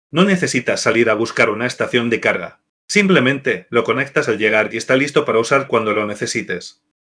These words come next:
Esto te da flexibilidad. Puedes cargarlo durante la noche,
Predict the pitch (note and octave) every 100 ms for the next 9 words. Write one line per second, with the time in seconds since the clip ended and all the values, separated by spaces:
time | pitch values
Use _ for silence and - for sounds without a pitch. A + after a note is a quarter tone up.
0 | _ C#3 - A#2+ A#2 A#2 C#3 B2 A2+ -
1 | A2 A2 G#2+ G2 F#2 _ _ _ D#3+ E3+
2 | F3 A#2+ A2+ C3 A#2+ B2 C#3+ C#3 G#2+ A2+
3 | C3 G2+ F2